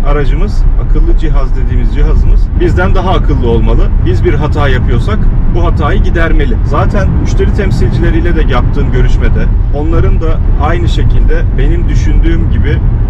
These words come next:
bilgi verdiklerini söyleyebilirim. Yani aksesuar modunu almak gibi bir mecburiyetiniz yok.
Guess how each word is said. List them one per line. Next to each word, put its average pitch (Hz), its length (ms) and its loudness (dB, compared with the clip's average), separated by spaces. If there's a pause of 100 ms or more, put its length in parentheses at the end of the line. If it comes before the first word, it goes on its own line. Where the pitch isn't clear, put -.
(240)
bilgi - 260 0
verdiklerini 123 640 0 (320)
söyleyebilirim. - 640 -2 (220)
Yani - 360 0 (500)
aksesuar - 500 0
modunu - 280 -2
almak - 420 0
gibi - 220 2
bir - 60 -2
mecburiyetiniz - 840 -2
yok. - 140 0